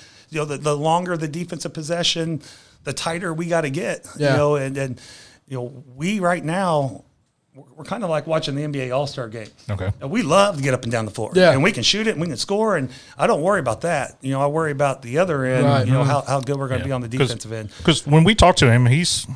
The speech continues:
Speaker 3: I mean, he pretty much said a couple of times, "'Cause I don't care if it's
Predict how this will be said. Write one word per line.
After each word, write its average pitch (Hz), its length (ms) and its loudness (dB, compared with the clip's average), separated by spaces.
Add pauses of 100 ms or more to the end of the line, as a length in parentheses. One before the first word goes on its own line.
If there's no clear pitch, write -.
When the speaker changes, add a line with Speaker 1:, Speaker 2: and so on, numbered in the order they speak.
(120)
Speaker 3:
I 139 120 2
mean, 147 180 2
he 151 140 2
pretty 175 300 -4
much 175 140 2
said - 200 2
a 175 40 -4
couple 151 240 0
of - 180 -8
times, 170 360 2 (400)
"'Cause 90 140 -8
I 90 60 -2
don't 151 120 0
care 87 160 -8
if - 80 -14
it's - 180 -4